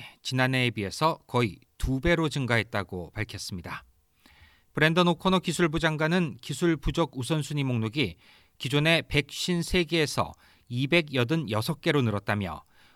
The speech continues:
호주의 정말로 어려운 도전이라고 묘사했습니다.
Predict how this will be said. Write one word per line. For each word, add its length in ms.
호주의 520
정말로 680
어려운 400
도전이라고 840
묘사했습니다. 680